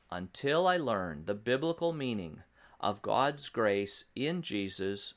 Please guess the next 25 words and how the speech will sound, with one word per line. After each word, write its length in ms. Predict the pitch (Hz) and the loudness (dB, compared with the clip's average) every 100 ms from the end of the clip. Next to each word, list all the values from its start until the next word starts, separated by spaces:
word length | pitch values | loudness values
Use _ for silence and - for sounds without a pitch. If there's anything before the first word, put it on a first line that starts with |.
| _ | _
for 360 | - 98 95 | -10 -4 -2
me. 460 | 98 101 101 85 80 _ _ _ _ _ _ - | -2 -4 -4 -8 -14 _ _ _ _ _ _ -12
Steve 320 | - 110 104 | -2 -2 2
writes, 440 | 101 104 - - - - - - | 4 4 2 -2 -4 -16 -2 6
"I 140 | 113 | 6
finally 600 | - 143 156 190 190 180 | 6 8 10 10 6 6
heard 380 | 156 147 160 160 | 6 8 8 8
the 80 | 147 | 4
gospel 520 | 139 143 143 - 143 | 6 6 6 4 4
clearly, 520 | - 147 147 127 120 | 4 4 8 8 8
and 140 | 143 160 | 8 8
I 160 | 170 | 6
believed 560 | 165 175 185 214 220 247 | 6 6 6 2 2 2
it. 380 | 226 202 - - _ _ _ _ _ - - | 2 0 -10 -20 _ _ _ _ _ -20 2
The 100 | 180 | 4
biblical 580 | 160 214 208 214 196 190 | 8 8 10 8 8 6
gospel 540 | 160 175 196 - 196 | 8 8 8 8 4
preaches 420 | 196 202 196 190 | 8 6 6 2
the 100 | 170 | 8
law 300 | 170 165 185 | 10 12 10
to 140 | 196 196 | 10 6
me 160 | 196 | 8
without 340 | 185 170 190 262 | 8 8 10 8
any 180 | 240 180 | 8 4
fanfare. 760 | - 170 190 196 202 208 220 | 6 6 6 4 4 6 6